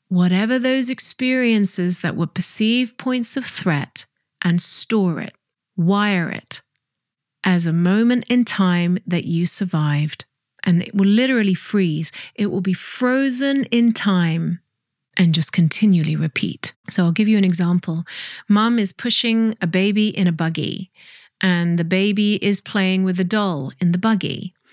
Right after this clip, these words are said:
And then mum stops to talk to a friend, and baby drops the doll and starts to cry. In fact, the baby is crying hysterically.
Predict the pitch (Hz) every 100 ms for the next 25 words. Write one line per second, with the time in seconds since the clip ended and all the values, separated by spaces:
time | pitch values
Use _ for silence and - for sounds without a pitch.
0 | - - - - - 202 214 214 214 -
1 | 220 233 - 214 - 220 185 208 - 208
2 | 202 - 240 208 175 202 233 - - _
3 | - 208 196 196 202 202 208 185 185 -
4 | - - 190 185 165 160 180 180 _ -
5 | _ _ _ _ _ _ 190 196 - -
6 | 170 - - 254 - 339 349 190 - 196
7 | - _ - - - - - 220 - 226
8 | 220 202 214 226 233 226 220 - - 214
9 | 214 208 190 - 214 185 180 - - -
10 | 196